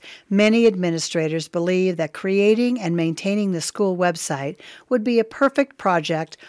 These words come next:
for a knowledgeable computer teacher to do during his or her prep time.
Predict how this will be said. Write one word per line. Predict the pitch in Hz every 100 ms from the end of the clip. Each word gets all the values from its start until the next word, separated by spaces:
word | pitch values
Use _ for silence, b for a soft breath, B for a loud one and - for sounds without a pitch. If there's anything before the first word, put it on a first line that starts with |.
| B
for | - 170
a |
knowledgeable | 175 180 196 208 208 214 214
computer | - 185 - 202 190
teacher | - 147 - 143 147 B -
to | 226
do | 240 220
during | 180 175 180
his | - 170 170 180
or | 160
her | 156 180
prep | - 262 262
time. | - 131 135